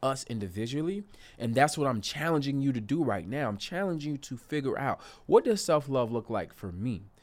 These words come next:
What makes me happy, right? And then my challenge to you is, once you know what makes you happy, once you know five to seven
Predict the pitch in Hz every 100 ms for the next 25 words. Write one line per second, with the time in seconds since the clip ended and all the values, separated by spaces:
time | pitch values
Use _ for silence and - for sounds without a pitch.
0 | - - 196 190 175 165 - 110 127 127
1 | 104 101 - - - - - - - -
2 | _ - - 131 151 175 - - 135 143
3 | 214 240 185 156 180 160 160 - - 156
4 | 147 147 139 135 - - - 160 156 143
5 | 131 - - - - 170 208 - 190 170
6 | 160 170 175 120 147 - 160 147 135 139
7 | 175 135 170 180 196 151 131 143 135 113
8 | - - 131 135 147 156 - 113 - -
9 | 127 117 98 80